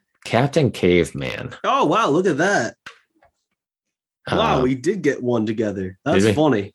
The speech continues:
Speaker 2: Yeah, I also put Captain Caveman on my
Speaker 1: Yeah.
Speaker 2: list.
Speaker 1: So Captain Caveman, I, I, and I wasn't even thinking this. I, I looked, I was looking through the list and I saw the Captain Caveman. I was like, "Oh yeah, that,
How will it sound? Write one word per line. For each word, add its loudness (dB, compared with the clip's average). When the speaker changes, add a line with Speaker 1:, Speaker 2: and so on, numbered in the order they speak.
Speaker 2:
Yeah, 2
I 4
also 2
put -2
Captain -2
Caveman 0
on 0
my -2
Speaker 1:
Yeah. 4
Speaker 2:
list. -4
Speaker 1:
So 2
Captain 2
Caveman, 2
I, 0
I, 0
and 4
I 2
wasn't 4
even 0
thinking -2
this. -8
I, -4
I 4
looked, 0
I -2
was -4
looking 0
through 0
the 0
list -2
and -2
I -4
saw 0
the -4
Captain -2
Caveman. -2
I -2
was -4
like, -6
"Oh 2
yeah, 4
that, 2